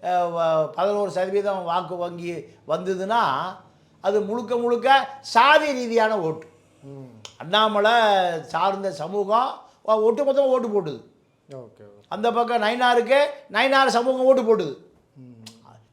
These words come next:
Speaker 1: ராமநாதபுரத்துல எனக்கு தெரியும், ஓ பி எஸ் சமூகம் பூரா நம்மால் வந்து நிக்கிறாருயா, அவர் ஜெயிக்க வைக்கணும்.
Speaker 2: ம்.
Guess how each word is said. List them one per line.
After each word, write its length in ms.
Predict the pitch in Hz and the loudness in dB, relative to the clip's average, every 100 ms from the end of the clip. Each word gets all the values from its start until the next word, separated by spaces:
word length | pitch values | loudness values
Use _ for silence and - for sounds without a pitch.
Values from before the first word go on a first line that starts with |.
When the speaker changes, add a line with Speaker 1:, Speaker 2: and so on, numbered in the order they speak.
| _ _ _ _ | _ _ _ _
Speaker 1:
ராமநாதபுரத்துல 840 | 147 220 262 262 247 233 254 269 | 2 2 4 2 0 0 2 4
எனக்கு 220 | 233 240 | 2 -2
தெரியும், 400 | 208 220 196 156 - - _ _ _ _ _ _ _ _ | -2 -2 -2 -4 -8 -18 _ _ _ _ _ _ _ _
ஓ 240 | 156 262 | 2 4
பி 140 | 247 262 | 4 2
எஸ் 100 | 240 | 0
சமூகம் 360 | 220 233 220 | 0 0 -2
பூரா 520 | 208 240 262 277 269 - _ | -2 2 6 6 2 -8 _
நம்மால் 260 | 185 208 233 | -4 0 2
வந்து 220 | 214 202 | 0 -2
நிக்கிறாருயா, 500 | 190 202 190 185 156 - | -2 0 0 -2 -4 -8
அவர் 140 | 165 | -8
ஜெயிக்க 300 | 160 202 190 | 2 2 2
வைக்கணும். 340 | 160 135 127 107 _ _ _ | -4 -8 -12 -18 _ _ _
Speaker 2:
ம். 300 | 120 110 110 | -20 -20 -20